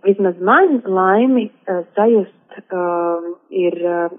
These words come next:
gadījies tieši brīžos, kad es jūtos pateicīga. Un arī par mazām, mazām ikdienas lietiņām. Un tad es saprotu to, ka jā, patiešām laimē tiešām nav sakara ar, ar ārējiem apstākļiem.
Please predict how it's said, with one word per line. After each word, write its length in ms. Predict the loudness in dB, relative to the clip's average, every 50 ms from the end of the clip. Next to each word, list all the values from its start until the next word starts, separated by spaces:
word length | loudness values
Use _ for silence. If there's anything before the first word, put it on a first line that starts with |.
| -4
gadījies 520 | 0 2 2 2 4 2 2 2 0 -2 0
tieši 320 | -2 -2 -2 -2 -6 _
brīžos, 480 | 0 2 4 4 4 4 2 0 -2 -2 -6
kad 200 | -8 -2 0 0
es 160 | -2 0 _
jūtos 400 | 0 0 0 0 -4 -8 -10 -8 _
pateicīga. 920 | -4 -4 -4 -2 -2 -2 -2 -2 -4 -8 -10 -10 -10 -10 -14 -20 -20 -20 -20 -20 -20 -18 _
Un 180 | -8 0 2 2
arī 160 | 4 4 2
par 200 | 0 -4 -6 -6 -2
mazām, 600 | 0 0 2 2 2 2 2 0 -2 -2 -2 -4 -2
mazām 540 | 2 2 2 2 2 -2 -4 -2 -2 -2 -2
ikdienas 460 | -2 -2 -2 -2 -4 -4 -6 -4 2
lietiņām. 640 | 4 4 4 4 0 -4 -6 -4 -2 -2 -2 -4 -6 -10 _ _ _ _ _ _ _ _ _ _ _ _ _ _ -20 -20 -20 -20 -20 -20 -20 -20 -16 -4
Un 300 | 0 2 2 4 2 0 -2 0
tad 180 | _ 2 4 4
es 100 | 2 2
saprotu 420 | 2 0 0 2 0 -2 -2 0 -2
to, 120 | -2 -4 -2
ka 160 | -4 -2 0
jā, 180 | 0 0 0 -2
patiešām 600 | -6 -12 -20 -18 -14 -12 -12 -12 -12 -12 -14 -16 -12 _
laimē 400 | -2 0 0 0 -2 -4 -8 -12 -6
tiešām 380 | -4 -4 -4 -4 -8 -10 -8
nav 160 | -10 -10 -10 -8
sakara 420 | _ -10 -10 -8 -10 -6 -6 -6 -6
ar, 60 | -6 -8 -8
ar 140 | -2 2 4
ārējiem 480 | 4 4 4 2 -2 -6 -10 -8 -8 -8
apstākļiem. 600 | -8 -8 -10 _ -8 -8 -8 -8 -12 -14 -16 -16